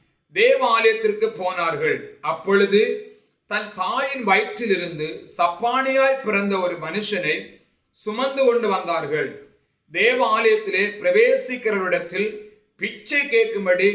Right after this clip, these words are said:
நாடோறும் அவனை அலங்கார வாசல் எண்ணப்பட்ட தேவாலய வாசல் அண்டையிலே வைத்தார்கள்.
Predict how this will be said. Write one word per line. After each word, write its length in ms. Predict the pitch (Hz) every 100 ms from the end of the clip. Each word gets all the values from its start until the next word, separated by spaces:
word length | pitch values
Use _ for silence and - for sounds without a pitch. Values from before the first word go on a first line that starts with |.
| 202 160
நாடோறும் 760 | 165 202 262 262 233 214 233 196
அவனை 280 | 180 170 190 214 - - _ _
அலங்கார 600 | 160 220 254 254 247 262
வாசல் 440 | 220 208 208 214
எண்ணப்பட்ட 680 | 190 185 202 196 180 180 190 185
தேவாலய 840 | 196 233 240 214 196 190 202 202
வாசல் 440 | 170 208 226 226 202
அண்டையிலே 420 | 196 190 180 196
வைத்தார்கள். 720 | 180 175 - 170 147 156 143